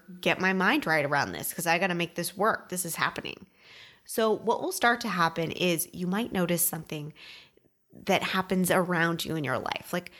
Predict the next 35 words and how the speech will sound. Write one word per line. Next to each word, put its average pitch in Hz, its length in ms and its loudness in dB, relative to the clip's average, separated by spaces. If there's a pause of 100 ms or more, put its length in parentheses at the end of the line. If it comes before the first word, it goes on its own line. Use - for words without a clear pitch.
(100)
someone's 240 380 2
talking 175 440 2
about 156 260 0
that - 220 0
job 160 340 -2
you - 140 -6
really 95 200 -2
want. - 300 -8 (140)
And 190 100 -8
it's 190 160 -2
like, 175 180 -6 (160)
"Wait, 208 180 -8 (120)
whoa, 208 340 0 (220)
that - 160 -4
just, - 500 -2 (520)
I've 156 120 -14
never 160 340 -4
heard 160 320 -6
someone 165 180 -2
talk - 220 2
about 165 200 0
that. 147 160 -2
And - 100 -8
that's, 156 200 -4
like, 160 180 -10
my 165 100 -8
dream 160 300 -6
job." 185 420 -2
Or 170 260 2 (360)
you 202 160 0
overhear 208 380 2
someone 180 300 0
talking 165 320 0
about 160 260 0
the - 120 -10